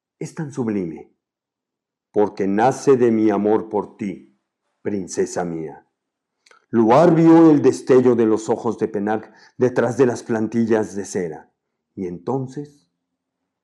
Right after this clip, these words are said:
lo comprendió todo. "Puedes verme", dijo, "pero daría mis ojos por ti". "¡Estás loco!".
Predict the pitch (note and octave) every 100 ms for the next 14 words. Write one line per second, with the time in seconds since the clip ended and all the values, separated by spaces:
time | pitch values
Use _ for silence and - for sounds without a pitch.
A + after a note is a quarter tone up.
0 | _ _ G2 F#2 - F#2 F2+ G2 F#2 F2+
1 | F2+ G2+ G2 G2 _ _ _ _ _ E2+
2 | D2+ - - _ _ _ _ _ _ _
3 | _ _ _ _ _ _ _ _ - D#3+
4 | F3+ F#3 E3 - D#3+ E3+ G3 E3+ C#3+ G#2
5 | - - _ _ _ _ _ _ _ G2
6 | G2+ - - _ _ _ _ D#3+ D#3 C3+
7 | C3+ C3+ D3+ D3+ C3+ - D3+ - A#2+ -
8 | - G2 G#2+ F2+ - _ _ _ - _
9 | F3 - G3 - G3 C4+ C4+ B3 G#3+ -
10 | - _